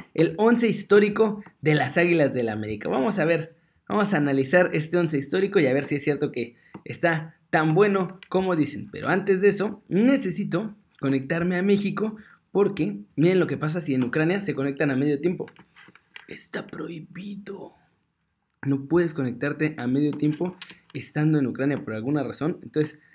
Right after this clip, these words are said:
tengo que prender el V P N y aplicar la conexión secreta. Chon, chon, chon, chon, chon. Vamos a poner esos códigos secretiños.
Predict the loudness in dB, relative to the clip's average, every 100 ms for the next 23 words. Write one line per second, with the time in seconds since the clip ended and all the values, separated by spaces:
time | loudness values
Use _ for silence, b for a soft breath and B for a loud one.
0 | b -4 -2 -2 -2 -2 0 -2 -2 -2
1 | 0 0 0 0 2 0 0 -4 -6 -6
2 | -2 -2 -2 -10 -2 0 0 -6 -12 -16
3 | -16 -14 -10 -10 -10 -10 -10 -12 -16 -18
4 | B B B _ -2 -2 -2 -6 -4 -4
5 | -4 -6 -10 -8 -6 -4 -6 -8 -12 _
6 | _ _ -20 _ _ -18 -18 -18 -18 -16
7 | -16 -20 -18 -18 _ _ -20 -20 -18 -14
8 | -14 -14 -20 -18 -16 -16 -20 -20 -18 -6
9 | -4 0 2 2 0 -6 -16 -12 -10 -6
10 | -4 -4 -4 -4 -4 0 2 2 0 -8
11 | -16